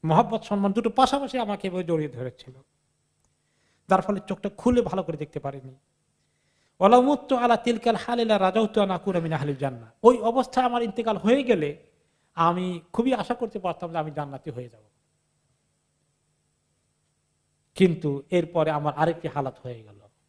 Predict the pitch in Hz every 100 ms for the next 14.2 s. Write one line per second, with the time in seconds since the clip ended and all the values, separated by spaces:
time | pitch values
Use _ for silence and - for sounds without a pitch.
0 | _ _ _ _ _ _ _ _ _ _
1 | _ _ - 127 139 135 131 - 127 113
2 | 104 101 _ _ _ _ _ _ _ _
3 | _ _ _ _ _ _ - 240 226 170
4 | 170 170 214 208 185 165 165 160 160 165
5 | 151 156 196 196 170 165 156 151 151 135
6 | 127 139 123 110 104 98 - _ _ _
7 | _ _ _ _ _ _ _ - 208 208
8 | 190 180 175 165 180 156 156 - 151 139
9 | 156 175 151 113 117 165 _ _ _ _
10 | _ _ _ - 147 147 135 147 139 123
11 | 120 _ _ _ _ - 185 156 165 -
12 | 165 143 151 170 - 147 143 143 160 143
13 | 135 - 143 156 151 135 120 120 - -
14 | - 101